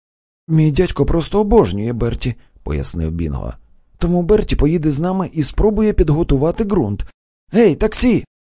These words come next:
Дорогою ми майже не розмовляли. Усі почувалися ніяково. Нарешті таксі зупинилося,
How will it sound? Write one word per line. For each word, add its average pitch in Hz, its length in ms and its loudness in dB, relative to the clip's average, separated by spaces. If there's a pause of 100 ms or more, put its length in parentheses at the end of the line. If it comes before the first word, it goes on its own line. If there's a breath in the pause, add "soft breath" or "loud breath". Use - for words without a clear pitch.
(880)
Дорогою 185 760 4
ми 190 200 0
майже 160 380 2
не 139 80 2
розмовляли. 104 680 0 (420)
Усі 101 360 -4
почувалися 190 760 0
ніяково. 117 680 -2 (400 loud breath)
Нарешті 131 580 -4
таксі 147 240 -2
зупинилося, 135 760 -2